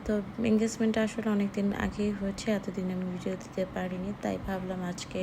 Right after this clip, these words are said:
একটু এডিট করে দিয়ে ফেলি। তো এগুলো হচ্ছে শপিংয়ের ভিডিও। মানে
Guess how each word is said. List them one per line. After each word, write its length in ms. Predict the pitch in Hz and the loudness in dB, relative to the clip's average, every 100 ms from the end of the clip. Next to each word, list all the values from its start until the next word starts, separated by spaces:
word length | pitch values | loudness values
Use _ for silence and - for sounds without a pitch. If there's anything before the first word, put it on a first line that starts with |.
| 180 | -4
একটু 240 | - 185 185 - - - - | -6 -4 -4 -4 -8 -6 -4
এডিট 240 | 202 185 180 - | -2 -2 -4 -2
করে 220 | 180 180 180 | 0 0 0
দিয়ে 200 | 185 190 190 | -2 -2 -2
ফেলি। 220 | 202 185 196 | -2 -2 0
তো 60 | 233 226 | 2 2
এগুলো 220 | 220 226 226 | 2 2 4
হচ্ছে 220 | 208 - 214 208 | 2 0 -4 -2
শপিংয়ের 540 | 208 202 202 202 202 196 | -2 0 0 2 2 0
ভিডিও। 320 | 196 - 190 202 269 - - - - - | -2 -4 0 0 0 -4 -10 -10 -10 -2
মানে 160 | 196 196 | 0 0